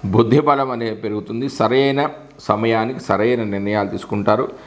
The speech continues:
విందు వినోద కార్యక్రమాల్లో పాల్గొంటారు. మంచి ఆరోగ్యం అనేది చేకూరుతుంది. శరీర బలం అనేది పెరుగుతుంది.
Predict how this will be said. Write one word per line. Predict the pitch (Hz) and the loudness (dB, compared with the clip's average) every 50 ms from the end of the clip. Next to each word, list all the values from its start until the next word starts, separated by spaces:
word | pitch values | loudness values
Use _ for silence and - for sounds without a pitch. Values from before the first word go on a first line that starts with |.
| - - - - - - | -20 -20 -20 -20 -8 0
విందు | 110 107 117 131 143 151 147 165 175 175 175 | 4 4 4 4 2 0 2 4 4 4 4
వినోద | 156 131 123 127 135 139 139 143 | 2 0 2 2 2 2 2 0
కార్యక్రమాల్లో | 139 135 - 120 117 117 117 113 - 120 110 110 107 107 104 107 101 | -2 -2 0 0 2 2 0 0 -4 -6 -4 -2 -2 -2 -2 -2 -4
పాల్గొంటారు. | - - 92 92 101 104 113 110 98 123 120 120 127 - - - - - - - _ _ - | -4 -4 -6 -4 -2 0 0 0 2 2 2 2 2 -2 -4 -10 -18 -20 -20 -20 _ _ -4
మంచి | 101 107 117 139 151 147 - 143 113 | 0 0 0 0 -2 -2 -2 0 0
ఆరోగ్యం | 95 95 101 107 113 117 113 113 113 113 107 107 | 2 4 4 4 4 2 0 -2 -2 -2 -2 -2
అనేది | 104 101 101 95 98 90 92 - 95 | -2 -2 -2 -2 -2 -4 -4 0 2
చేకూరుతుంది. | 98 101 101 117 107 104 101 110 107 104 113 139 147 | 2 2 2 2 0 0 0 0 -2 0 0 -2 -2
శరీర | - - - 113 113 117 123 127 123 123 | -4 0 2 4 4 6 6 4 4 4
బలం | 110 107 104 104 101 101 | 2 2 0 0 0 -2
అనేది | 98 98 101 92 95 | -2 -4 -4 -4 -4
పెరుగుతుంది. | 90 104 98 104 101 95 117 110 113 123 143 - - - | -6 -4 -2 -2 -2 0 0 0 0 0 0 0 0 -2